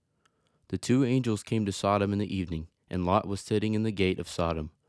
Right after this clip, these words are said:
When Lot saw them, he rose to meet them and bowed himself with his face to the earth, and said, "My lords, please turn aside to your servant's house, and spend the night and wash your feet. Then you may rise up early and go on your way." They said,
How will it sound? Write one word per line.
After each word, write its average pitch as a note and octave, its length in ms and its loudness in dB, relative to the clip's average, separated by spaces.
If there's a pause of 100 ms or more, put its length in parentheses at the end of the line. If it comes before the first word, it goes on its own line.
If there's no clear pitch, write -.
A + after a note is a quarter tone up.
(220)
When F2+ 160 0
Lot A2+ 200 2
saw A2 220 2
them, F2 240 0 (220)
he G2 160 -2
rose G2+ 300 2
to A#2 100 0
meet A2+ 180 2
them F#2 160 0
and F2 160 0
bowed F#2+ 240 4
himself F#2+ 420 -2
with F#2+ 140 -2
his F2+ 160 -2
face F#2 280 0
to F2+ 120 -4
the E2+ 160 0
earth, D#2+ 220 -4 (180)
and F#2 140 -6
said, E2+ 280 -2 (300)
"My F#2+ 140 2
lords, G2+ 520 2 (340)
please B2+ 340 0
turn C3 240 0
aside A#2+ 340 2
to G#2+ 60 -2
your G2 100 2
servant's A#2 440 0
house, F#2 360 0 (180)
and F#2+ 120 -2
spend C3 240 0
the A#2+ 80 4
night A#2+ 240 2
and G2+ 80 2
wash G#2+ 240 2
your A2 80 -4
feet. G#2 300 -8 (480)
Then G#2 120 0
you B2 80 4
may B2 140 6
rise A2 340 4
up - 140 2
early G#2+ 300 4
and F#2 120 2
go F#2+ 160 4
on G2+ 160 4
your G2 100 2
way." E2+ 300 0 (320)
They F2+ 120 0
said, F2 340 0